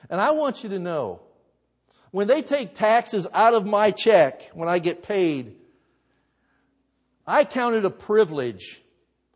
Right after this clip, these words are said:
to help those who cannot help themselves. You can take as much money out of my check as you want to help somebody that seriously needs it.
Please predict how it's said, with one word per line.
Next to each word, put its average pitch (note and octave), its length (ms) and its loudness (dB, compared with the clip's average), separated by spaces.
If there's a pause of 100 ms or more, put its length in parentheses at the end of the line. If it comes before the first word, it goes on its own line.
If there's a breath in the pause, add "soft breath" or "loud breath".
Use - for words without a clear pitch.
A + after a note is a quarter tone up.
(200)
to G3+ 160 0
help G3+ 320 4
those F3+ 320 2
who F3+ 80 -4
cannot D3+ 380 -6
help C#3 220 -4
themselves. G2 720 -16 (760)
You A3+ 100 -8
can F#3+ 120 -10
take F3 360 -6
as C3+ 120 -16
much D#3+ 220 -8
money E3 200 -8
out D#3 80 -4
of D#3 60 -8
my D3+ 100 -4
check D3+ 260 -6
as D3 120 -10
you D#3 80 -6
want C3+ 260 -6 (280 loud breath)
to F#3 100 2
help G3+ 220 6
somebody A3+ 420 0
that E3+ 160 -4
seriously A3+ 760 -6 (120)
needs E3 400 -4
it. B2 280 -6